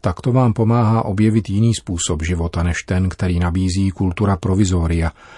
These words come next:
podle níž nic nemůže být navždy, ale spoléhá se jen na požitek přítomné chvíle.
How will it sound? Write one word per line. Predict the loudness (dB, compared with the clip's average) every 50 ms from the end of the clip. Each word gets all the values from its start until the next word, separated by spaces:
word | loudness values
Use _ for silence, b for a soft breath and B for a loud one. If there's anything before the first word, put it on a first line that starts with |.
| B B B _
podle | _ 0 2 2 2 2
níž | 2 2 2 0 0 -2 -2 0
nic | 0 0 2 0 -2 -2
nemůže | 0 0 2 0 2 0 0
být | 0 -2 -2 -2
navždy, | -2 -2 -2 -2 -2 0 0 -2 -2 B B B B B B B B B
ale | 0 0 0 0 -2 -4
spoléhá | 0 2 2 4 4 4 4 2 2 0 0
se | 0 2
jen | 2 2 2 0
na | 0 -2
požitek | -2 -2 -2 0 0 -2 -2 -2 -6 -4
přítomné | -8 -6 -6 -4 -2 0 2 2 2 2 0
chvíle. | 0 -2 -2 -2 0 -2 -2 -4